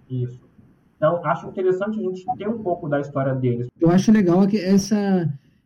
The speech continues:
Speaker 2: é, essa, é, essa amostragem que a gente falou do episódio do francês,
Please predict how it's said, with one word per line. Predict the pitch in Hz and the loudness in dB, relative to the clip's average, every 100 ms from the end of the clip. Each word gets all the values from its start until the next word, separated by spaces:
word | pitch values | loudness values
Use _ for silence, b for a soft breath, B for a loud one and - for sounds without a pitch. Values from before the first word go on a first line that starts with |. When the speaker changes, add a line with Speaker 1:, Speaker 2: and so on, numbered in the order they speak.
| _ | _
Speaker 2:
é, | 151 160 151 | 2 2 4
essa, | 156 135 190 | 2 4 2
é, | 170 135 139 135 135 | 2 0 4 4 4
essa | 160 - | 2 6
amostragem | 196 190 143 160 170 196 185 | 6 6 6 4 6 6 8
que | |
a | 160 | 6
gente | 165 | 4
falou | 156 156 156 180 | 2 4 6 6
do | 160 151 | 6 6
episódio | 139 151 147 151 | 6 6 4 4
do | 151 | 2
francês, | 135 160 135 151 196 - | 4 4 4 2 0 -6